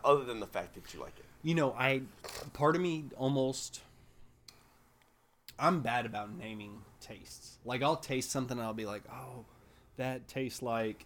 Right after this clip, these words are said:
Speaker 2: and then I can never finish the
Speaker 1: I get it.
Speaker 2: the sentence. So reading the label, I don't feel like it gave me a predetermined, predetermined notion of what I was gonna taste when I took a taste of it. But, um,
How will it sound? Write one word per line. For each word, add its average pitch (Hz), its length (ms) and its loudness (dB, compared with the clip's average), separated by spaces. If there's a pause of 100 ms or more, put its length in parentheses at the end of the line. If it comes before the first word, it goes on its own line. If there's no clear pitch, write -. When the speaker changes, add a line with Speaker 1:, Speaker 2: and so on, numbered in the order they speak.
Speaker 2:
and 120 160 -2
then 113 120 -2
I 107 80 -4
can 110 180 -6
never 107 220 -2
finish - 500 -14 (420)
the 104 260 -6 (260)
Speaker 1:
I 180 80 2
get 208 160 -2
it. 233 100 -6 (320)
Speaker 2:
the 113 100 -8
sentence. 107 440 -6 (340)
So 131 240 6
reading 151 460 4
the 117 60 2
label, 117 420 2 (1800)
I 131 60 -2
don't 151 220 2
feel 143 200 0
like 143 160 -2
it 110 100 -8
gave 127 160 -2
me 123 120 -2
a 98 60 -6
predetermined, 117 720 -6 (380)
predetermined 131 600 -2
notion 113 320 -6
of 107 120 -6
what 110 240 -2
I 117 100 -8
was 120 140 -6
gonna 131 180 -6
taste 143 320 -6
when 143 120 -8
I 143 40 -8
took 139 160 -10
a 139 40 -8
taste 147 300 -8
of 160 120 -6
it. 156 120 -8 (840)
But, 110 260 0 (320)
um, 104 360 -8